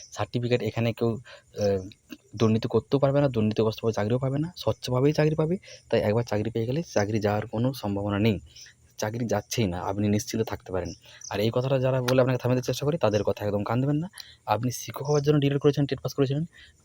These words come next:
বিবাহ করা আপনার লক্ষ্য থাকেনি। বিবাহ যারা টেট পাস করেনি, ডিএলএড করেনি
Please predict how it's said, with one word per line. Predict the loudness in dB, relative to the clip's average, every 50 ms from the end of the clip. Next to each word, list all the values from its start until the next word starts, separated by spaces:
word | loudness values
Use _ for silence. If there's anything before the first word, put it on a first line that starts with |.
| -2
বিবাহ | 0 0 0 0 -2 0
করা | 0 0 0 0
আপনার | 0 2 2 0
লক্ষ্য | 0 0 -2 -4 -4
থাকেনি। | -4 -4 -6 -8 -8 -6 -4
বিবাহ | 0 0 0 0 0 -2 -4 -6 -14 -20 -16 _ -2
যারা | 0 2 2 2 0 -4 _ -4
টেট | -4 -4 -2 -2
পাস | -4 -4 -2
করেনি, | -2 0 0 0 -2 -2 -4 -2
ডিএলএড | 2 2 2 2 2 2
করেনি | 2 2 2 2